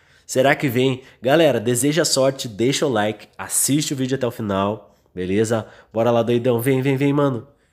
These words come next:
Caraca, mano, vem. Eita, tropa, foi difícil, mano. Não veio nada ainda.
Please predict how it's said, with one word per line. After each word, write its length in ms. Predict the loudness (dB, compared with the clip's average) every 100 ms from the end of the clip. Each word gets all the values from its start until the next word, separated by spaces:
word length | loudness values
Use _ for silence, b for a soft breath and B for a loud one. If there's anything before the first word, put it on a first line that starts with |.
| _ _ -10
Caraca, 340 | -6 -4 -2
mano, 160 | -2 -2
vem. 300 | -2 -2 -4
Eita, 760 | -8 -4 -2 -2 -4 -4 -6 -6
tropa, 400 | -4 -2 -2 -4
foi 220 | -4 -4
difícil, 560 | -2 -6 -6 -8 -4 -2
mano. 180 | -2
Não 100 | -2
veio 200 | -2 0
nada 260 | 0 0 0
ainda. 580 | -2 -2 0 0 -2